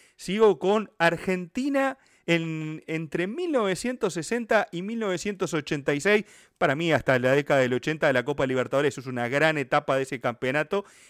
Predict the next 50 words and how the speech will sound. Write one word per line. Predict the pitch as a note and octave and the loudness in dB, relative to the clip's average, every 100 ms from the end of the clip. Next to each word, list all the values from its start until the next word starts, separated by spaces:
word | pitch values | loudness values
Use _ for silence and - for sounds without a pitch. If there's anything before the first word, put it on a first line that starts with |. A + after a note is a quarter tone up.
| _ | _
y | C#3 | -12
que | - C#3 C3+ B2+ | 0 4 4 2
creo | - E3+ | -6 -6
que | E3 | -6
los | C#3+ | -6
equipos | C3+ D3 D#3+ | -8 -8 -6
argentinos | C3+ C3+ A3 D#3 | -6 -4 -6 -2
fueron | E3+ C3+ | -2 4
grandes | D#3 F#3+ E3+ | 6 6 2
protagonistas | D3+ D3 C#3+ D3 F3 F3+ D#3+ | -2 0 2 2 0 0 4
también. | E3+ E3+ G3 A#3+ - - _ | 2 6 4 2 -12 -20 _
Y | D#3 | 0
bueno, | E3+ D3+ | 2 0
y | D3 | -2
también | C3+ D#3 F3 | -2 -2 0
tengo | F#3+ F#3 | -2 -4
un | E3 | -4
invitado | D#3 C#3+ G#3 B3+ | -6 2 6 6
con | A#3+ A3 | 4 0
el | G3 | 2
que | G3 | 2
nos | F#3+ - - _ _ | 2 -2 -18 _ _
extendimos | D3+ - G#3 C4+ A#3 D3+ | -18 -14 -12 -10 -8 -8
bastante | D3+ C#3 A3 A3 F3 | -8 -10 -12 -8 -4
hablando | D3+ E3+ F#3+ G3 G3 - _ | -2 -2 -2 -6 -8 -18 _
y | C#3+ C3 | -10 -6
que, | C#3+ C#3 C3+ C3+ A#2+ | -2 0 0 -2 -6
que | C3 | -6
creo | E3+ | -4
que | D#3 | -4
también | C#3+ C3+ D3 | -4 -4 -4
les | C#3+ | -2
va | C3 | -2
a | |
gustar. | A#2+ B2+ | -2 -2
Así | B2 - F#3+ | -4 -4 -4
que | F#3 | -2
los | D3+ D#3 | -2 -4
invito | D#3 G#3+ F#3+ | -4 -2 0
para | E3+ | 2
la | D#3+ D#3+ | 2 2
próxima. | B3+ B3+ A#3+ B3 - _ _ _ | 2 -2 -2 -2 -4 _ _ _
Walter, | E3 F3 E3+ D3 | 4 4 4 0
muchísimas | C#3+ F3+ E3 D#3+ | -4 -6 -4 0
gracias | D#3 G3 G#3 G#3+ E3+ _ | 4 4 4 -2 -2 _
y | C#3 | -8
bueno, | A#2+ A#2+ | -8 -8
y | |
nos | B2 | -8
vemos, | C#3 D3+ B2+ - | -8 -6 -8 -8